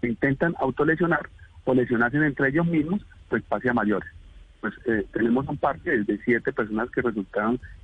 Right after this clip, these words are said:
levemente, digamos, afectadas, unos porque tenían enfermedades de base, de problemas de anemia, por ejemplo, hay un venezolano que tiene problemas de anemia crónica, hay otro que tiene un problema también de hígado,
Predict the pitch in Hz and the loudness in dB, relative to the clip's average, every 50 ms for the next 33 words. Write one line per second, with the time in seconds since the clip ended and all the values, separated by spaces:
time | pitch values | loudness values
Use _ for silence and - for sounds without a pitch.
0 | - - 131 143 139 143 143 147 147 135 135 131 - 143 147 - - - - - | 0 2 4 4 4 4 2 2 2 0 0 -2 -2 -4 -4 -6 -10 -20 -20 -20
1 | _ _ - _ - 110 107 104 107 120 139 143 127 127 139 131 - - 135 120 | _ _ -12 _ -4 -2 0 0 -2 -2 0 -2 0 0 -2 -2 0 0 0 2
2 | 117 127 156 - - - _ - - - - - - - 156 156 170 185 - - | 2 0 -2 -4 -10 -20 _ -20 -20 -20 -16 -8 -2 0 0 2 0 0 -2 -4
3 | 151 - - 113 - 107 107 107 110 127 143 135 139 120 110 107 107 107 110 123 | -6 -4 -4 -2 0 2 2 2 2 0 0 0 0 0 2 2 2 0 0 0
4 | 127 131 113 117 117 123 127 156 147 - - 113 104 101 104 117 127 127 117 110 | 0 2 2 2 0 0 -2 -2 -2 -2 -2 -2 0 0 0 0 0 0 0 0
5 | 120 120 120 139 147 - 127 113 101 - 117 120 123 123 123 135 123 120 110 - | 0 0 0 0 0 0 -2 -2 -2 0 0 0 0 0 0 0 0 -2 -2 -2
6 | 104 101 98 104 120 - - - - - - - 113 107 98 107 113 120 117 117 | -2 0 0 -2 -4 -8 -14 -20 -20 -14 -8 -6 -4 -4 -2 0 -2 -2 0 0
7 | 113 104 101 110 110 110 123 127 123 - - 127 117 117 113 - - - - - | -2 -2 -2 -4 -6 -4 -4 -4 -4 -2 0 0 0 -2 -4 -8 -12 -16 -16 -18
8 | - - - - - - - 113 120 120 - 139 127 120 107 110 110 113 113 - | -20 -20 -20 -20 -10 -4 0 2 2 2 2 0 0 0 2 2 0 0 0 0
9 | 123 123 123 123 123 - 117 104 107 107 107 110 120 123 127 135 131 123 120 120 | 0 0 0 0 -2 -2 -2 -2 0 0 0 2 2 4 4 4 4 4 4 2
10 | 120 131 | 2 0